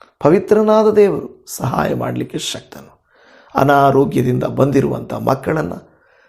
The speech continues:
ಆರೋಗ್ಯದಿಂದ ತೃಪ್ತಿಪಡಿಸು. ದೇವರೇ, ಆರ್ಥಿಕ ಸಂದಿಗ್ಧ ಪರಿಸ್ಥಿತಿಗಳಿಂದ ಬಂದಿರುವಂಥವರಿಗೆ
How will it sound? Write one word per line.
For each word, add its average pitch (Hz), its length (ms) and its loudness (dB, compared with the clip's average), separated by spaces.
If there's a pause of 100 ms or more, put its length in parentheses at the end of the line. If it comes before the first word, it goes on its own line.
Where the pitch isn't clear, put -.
(240)
ಆರೋಗ್ಯದಿಂದ 160 720 2
ತೃಪ್ತಿಪಡಿಸು. - 1120 -8 (800)
ದೇವರೇ, 151 300 6
ಆರ್ಥಿಕ 151 500 -2
ಸಂದಿಗ್ಧ 165 540 -2
ಪರಿಸ್ಥಿತಿಗಳಿಂದ 185 840 0
ಬಂದಿರುವಂಥವರಿಗೆ 190 1040 2